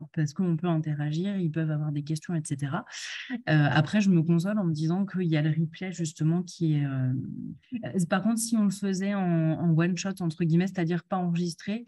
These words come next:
je pense qu'on l'arrêterait parce que, parce qu'en effet, il y a, il y a, il y a vraiment pas beaucoup de monde. Euh, je pense qu'au plus, cette année, on a dû être, euh, euh, sur les web T V, je sais même pas, mais je dirais, euh, six peut-être,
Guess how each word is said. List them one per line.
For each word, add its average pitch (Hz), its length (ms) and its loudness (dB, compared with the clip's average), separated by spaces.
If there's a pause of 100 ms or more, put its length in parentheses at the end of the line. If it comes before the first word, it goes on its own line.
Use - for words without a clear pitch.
(360)
je 165 120 -2
pense 208 240 -2
qu'on 208 140 0
l'arrêterait 165 480 2
parce 127 240 -4
que, 151 400 0
parce 135 180 -4
qu'en 135 160 -2
effet, 131 220 0
il 180 80 -4
y 170 80 0
a, 135 200 -4 (460)
il 147 60 -6
y - 20 -4
a, 123 220 -2
il 123 100 -8
y 131 60 -2
a 131 80 0
vraiment 151 480 0
pas 170 200 -2
beaucoup 156 320 -4
de 170 80 4
monde. 147 220 0 (160)
Euh, 135 320 -6
je 139 120 -6
pense 175 220 -4
qu'au 151 160 -2
plus, 196 380 -6
cette 156 220 -2
année, 156 240 2
on 175 120 2
a 135 80 0
dû 143 180 -4
être, 175 340 -6
euh, 139 200 -4 (1600)
euh, 139 240 -2
sur 151 260 0
les 143 120 4
web 143 220 0
T 143 140 2
V, 156 80 6
je 175 140 2
sais - 180 -4
même 135 280 2
pas, 185 160 0
mais 160 160 0
je 135 160 -6
dirais, 139 400 -2
euh, 135 260 -4 (240)
six - 360 -6
peut-être, - 500 -8